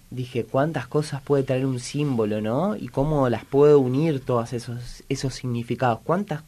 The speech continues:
cuántos, el, un símbolo tiene infinitos de, de significados, o sea, es inf-, contiene dentro de sí el símbolo,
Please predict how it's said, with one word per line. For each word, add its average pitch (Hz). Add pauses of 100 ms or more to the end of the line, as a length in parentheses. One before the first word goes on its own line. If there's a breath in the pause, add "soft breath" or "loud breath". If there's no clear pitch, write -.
(120)
cuántos, 151 (640 soft breath)
el, 110 (400 soft breath)
un 123
símbolo 131
tiene 117
infinitos 113
de, 107 (600)
de 113
significados, 113
o 113
sea, 95
es 110
inf-, 120 (580)
contiene 127
dentro 123
de 110
sí -
el 120
símbolo, 127